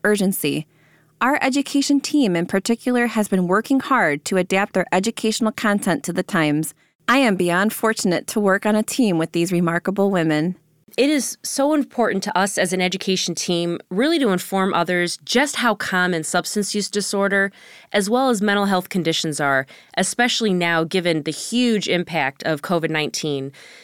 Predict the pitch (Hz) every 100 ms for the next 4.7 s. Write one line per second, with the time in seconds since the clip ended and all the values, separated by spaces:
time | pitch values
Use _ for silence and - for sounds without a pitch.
0 | - _ - - 262 294 339 269 233 185
1 | 180 208 202 180 - _ 180 190 240 233
2 | 190 185 170 180 185 175 175 165 - 202
3 | 196 180 165 165 180 180 170 160 147 175
4 | - 214 170 165 165 175